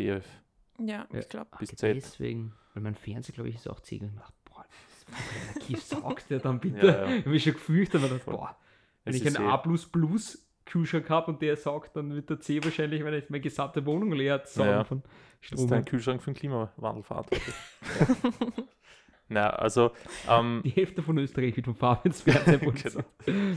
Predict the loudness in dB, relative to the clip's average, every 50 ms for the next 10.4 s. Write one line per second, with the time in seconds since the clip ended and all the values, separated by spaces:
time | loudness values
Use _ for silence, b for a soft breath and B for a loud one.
0 | -2 2 4 4 4 4 2 -2 -4 -4 -2 2 2 0 0 0 -2 -2 -2 -2
1 | -6 -14 -20 _ _ -10 -10 -6 -6 -4 -4 -4 -2 -4 -4 -2 2 4 4 4
2 | 4 4 0 -6 b b b b b -14 -6 0 2 4 4 4 4 2 -4 -8
3 | _ -12 -10 -10 -10 -10 -10 -8 -6 -6 -6 -6 -8 -6 -6 -6 -6 -6 -4 0
4 | 2 2 2 2 0 -4 _ _ _ _ _ -20 -20 -18 -8 -2 0 0 0 0
5 | -2 -4 -6 -8 -12 -14 -10 -8 -8 -8 -8 -8 -8 -8 -8 -8 -8 -8 -10 -10
6 | -12 -14 -18 -12 -8 -4 -4 -2 -2 -2 -4 -2 -2 -2 0 0 2 2 2 2
7 | 0 0 -4 -8 -8 -6 -6 -6 -6 -6 0 4 6 6 6 4 2 -2 -12 b
8 | b b b b b b b 2 4 4 4 2 0 -2 -2 -4 -4 -6 -6 -2
9 | 2 4 4 4 4 2 2 2 2 2 4 6 6 8 8 6 6 2 0 0
10 | -2 -6 -4 -2 0 0 0 -2